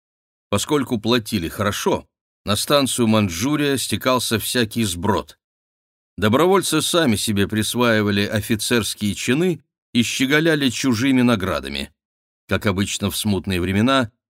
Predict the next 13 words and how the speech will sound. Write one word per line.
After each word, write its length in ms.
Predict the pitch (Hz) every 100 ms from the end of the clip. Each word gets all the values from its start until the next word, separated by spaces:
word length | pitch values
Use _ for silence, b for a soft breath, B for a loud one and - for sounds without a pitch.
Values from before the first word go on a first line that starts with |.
| _
появились 580 | - 123 160 185 151 -
и 80 | 165
самозванцы 840 | - 170 160 92 98 90 85 113
разного 420 | 104 98 95 98
масштаба. 680 | 98 107 - - 73 65 - _ _ _ _ _ _
Китаец-парикмахер 1200 | 110 101 113 104 95 - 104 95 113 123 104 78 - _ _ -
выдавал 400 | 101 123 131 117
себя 420 | - 110 110 101
за 160 | 85
побочного 640 | 104 107 117 123 - 110 113
отпрыска 640 | - 117 104 113 - -
японской 800 | 107 104 120 117 101 - 113 113
императрицы, 840 | 107 107 110 110 151 - - -